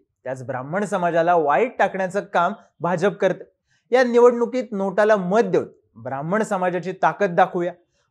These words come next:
भाजपनं ब्राह्मण समाजाला गृहीत धरले, अशा आशयाचे मेसेजही फिरू लागले. पण कितीही नाराजी असली तरी ब्राह्मण समाज भाजपच्या पाठीशी उभा राहील आणि भाजपचं सीट लागेल असं सांगण्यात येत होतं. पण प्रत्यक्षात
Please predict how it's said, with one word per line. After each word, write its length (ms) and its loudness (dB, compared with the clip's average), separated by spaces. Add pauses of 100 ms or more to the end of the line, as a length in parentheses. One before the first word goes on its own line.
भाजपनं 640 0
ब्राह्मण 360 2
समाजाला 440 -2
गृहीत 400 -2
धरले, 280 4 (420)
अशा 220 0
आशयाचे 560 0
मेसेजही 560 -4
फिरू 240 0
लागले. 240 2 (500)
पण 120 4
कितीही 440 -4
नाराजी 420 2
असली 540 -2
तरी 140 -2
ब्राह्मण 520 -2
समाज 380 0 (300)
भाजपच्या 560 0
पाठीशी 520 -4
उभा 320 4
राहील 140 2 (320)
आणि 120 -12
भाजपचं 560 -8
सीट 300 -6
लागेल 360 4 (340)
असं 180 -2
सांगण्यात 400 0
येत 160 0
होतं. 180 -6 (400)
पण 120 -6
प्रत्यक्षात 800 -6